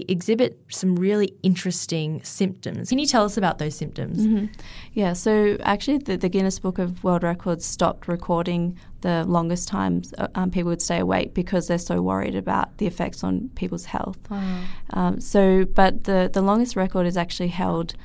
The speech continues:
Speaker 2: by, um, a teenager called Randy Gardner in the nineteen sixties when he stayed awake for eleven or just over eleven days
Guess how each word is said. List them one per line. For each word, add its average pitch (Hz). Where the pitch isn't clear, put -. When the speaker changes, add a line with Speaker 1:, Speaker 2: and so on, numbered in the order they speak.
Speaker 2:
by, 180
um, 170
a 170
teenager 170
called 170
Randy 170
Gardner 170
in 165
the 165
nineteen 165
sixties -
when 190
he 180
stayed 170
awake 165
for 170
eleven 170
or 165
just 180
over 175
eleven 170
days 190